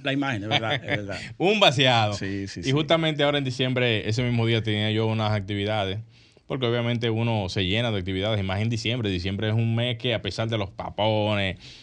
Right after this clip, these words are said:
Speaker 2: situaciones económicas que son buenas, eh, el doble sueldo, eh, de todo.
Speaker 1: Sueldo catorce,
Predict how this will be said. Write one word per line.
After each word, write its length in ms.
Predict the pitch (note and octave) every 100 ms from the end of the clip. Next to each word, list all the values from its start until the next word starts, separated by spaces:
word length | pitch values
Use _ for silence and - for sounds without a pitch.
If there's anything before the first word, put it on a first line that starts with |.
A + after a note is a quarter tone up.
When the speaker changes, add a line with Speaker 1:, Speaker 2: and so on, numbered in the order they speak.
| -
Speaker 2:
situaciones 580 | - B2+ A2 - A2+ A#2
económicas 460 | A2+ G#2 A2 A2 G2
que 80 |
son 180 | G2 G#2
buenas, 600 | F2+ A#2 B2 G#2+ G#2 G#2+ - - -
eh, 180 | - A2
el 80 | G#2+
doble 220 | B2+ G2+
sueldo, 680 | F2 A2 B2 A#2 A2 A2 G#2 - -
eh, 600 | - A2 G#2+ G#2+ G2+ F2+ - -
de 160 | C3+
todo. 400 | C#3+ D#3+ B2 C3
Speaker 1:
Sueldo 260 | - C3 C#3
catorce, 640 | B2+ A2+ C3 C#3 A2+ A#2+